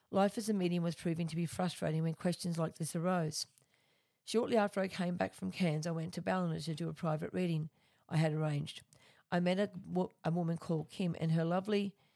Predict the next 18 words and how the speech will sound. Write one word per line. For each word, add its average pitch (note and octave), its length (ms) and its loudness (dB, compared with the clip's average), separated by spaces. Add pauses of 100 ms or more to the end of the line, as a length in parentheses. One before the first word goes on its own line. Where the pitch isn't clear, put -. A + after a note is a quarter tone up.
(160)
spirit - 440 2
daughter, D3+ 260 -2
Brooke. E3 380 -4 (800)
Kim A#3+ 180 4
has G#3+ 180 4
kindly F#3 340 0
allowed E3+ 200 2
me E3+ 80 2
to - 100 -10
publish E3+ 360 -4
her G#3+ 160 0
story D3+ 440 -2
and E3 140 2
her E3+ 160 4
views D#3 320 0
on D#3 140 0
the D#3 100 2
reading. D3 380 2